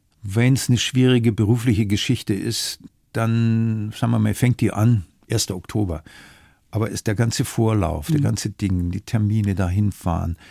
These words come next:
Speaker 1: das Warmwerden, das Bewusstsein vielleicht, dass es eine stark textlastige Geschichte ist, da muss ich vorsichtig sein, dass mich das nicht zu stark reinzieht.
Speaker 2: Ah, okay.
Speaker 1: Weil ich liebe entspannt sein.
Speaker 2: Ja, das verstehe ich sehr gut.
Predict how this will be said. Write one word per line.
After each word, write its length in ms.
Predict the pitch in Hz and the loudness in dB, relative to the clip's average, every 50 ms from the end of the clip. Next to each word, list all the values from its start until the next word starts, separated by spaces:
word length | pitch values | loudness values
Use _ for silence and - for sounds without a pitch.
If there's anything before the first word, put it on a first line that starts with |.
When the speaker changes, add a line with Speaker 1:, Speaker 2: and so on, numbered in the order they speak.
| - - - _ - | -20 -20 -20 _ -8
Speaker 1:
das 220 | - 110 - - | -4 -4 -4 -2
Warmwerden, 800 | - 92 90 98 104 107 95 90 90 85 82 85 82 82 85 85 82 | -4 -2 0 0 2 2 2 0 0 -2 -2 -4 -4 -6 -6 -6 -6
das 180 | 95 101 - | -6 -6 -4
Bewusstsein 540 | - 110 98 98 131 120 - - 107 104 104 - | -4 -4 -2 -2 -2 -2 -2 -2 -2 -2 -2 -2
vielleicht, 800 | - - 104 98 98 95 90 92 98 98 104 107 95 - - 101 | -2 -2 -2 0 0 0 0 0 0 2 2 0 0 -2 -4 -8
dass 140 | 95 - - | -8 -6 -6
es 280 | 98 - - - - | -6 -6 -6 -6 -6
eine 100 | 107 107 | -8 -8
stark 360 | 110 - - - 101 98 - - | -10 -8 -8 -6 -8 -8 -8 -6
textlastige 720 | - 117 - - - - 113 - - - - 107 104 101 | -6 -6 -6 -6 -10 -10 -12 -12 -12 -12 -10 -10 -10 -10
Geschichte 460 | - - - - 127 113 - - - | -10 -10 -8 -6 -6 -8 -8 -8 -10
ist, 200 | 110 101 - - - - - - - - - - - - | -10 -12 -14 -14 -18 -20 -20 -20 -20 -20 -20 -20 -14 -6
da 140 | - 110 113 | -2 0 2
muss 220 | 123 131 131 - | 4 4 4 2
ich 140 | 139 120 - - | 0 -2 -2 -4
vorsichtig 800 | - - - - - - 123 135 143 123 131 - - - 104 - | -10 -14 -14 -10 -4 0 0 2 2 2 0 -2 -2 -4 -4 -2
sein, 180 | 120 113 113 | 0 0 0
dass 140 | 110 101 - | 0 0 0
mich 160 | 113 104 - | -2 -2 -2
das 200 | - 107 - - | -4 -6 -4 -4
nicht 220 | 113 110 - - - | -4 -4 -4 -6 -8
zu 100 | 123 113 | -8 -8
stark 380 | - - - 107 104 - - | -6 -6 -6 -6 -6 -6 -8
reinzieht. 480 | 90 90 90 90 - - - 104 - - | -6 -6 -6 -6 -6 -8 -8 -8 -8 -6
Speaker 2:
Ah, 380 | 135 175 226 - - 196 135 - - - _ _ _ - | -4 -4 -4 -4 -6 -6 -6 -8 -10 -20 _ _ _ -10
okay. 400 | 135 147 - - - 262 147 - _ _ _ _ _ _ _ - - - | -8 -8 -6 -4 -4 -4 -4 -4 _ _ _ _ _ _ _ -10 -4 0
Speaker 1:
Weil 220 | 107 117 113 - 104 | 0 0 0 0 -4
ich 160 | - - - | -8 -8 -6
liebe 420 | 107 110 131 131 117 120 - - - | -4 -2 0 0 0 -2 -4 -4 -6
entspannt 480 | - 92 - - - 82 92 95 - | -8 -8 -8 -8 -8 -8 -6 -6 -8
sein. 340 | - - - - - 71 78 - - | -8 -12 -14 -16 -16 -18 -18 -12 -4
Speaker 2:
Ja, 240 | - 185 185 180 190 | -2 0 2 2 2
das 220 | 165 151 151 143 - | 0 0 -2 -2 -2
verstehe 380 | 196 180 - - - 233 233 | -2 -2 -2 0 2 2 2
ich 100 | 233 - | 2 2
sehr 180 | - 262 269 262 | 4 4 4 6
gut. 380 | 247 294 370 339 - 147 135 | 6 6 6 6 6 6 4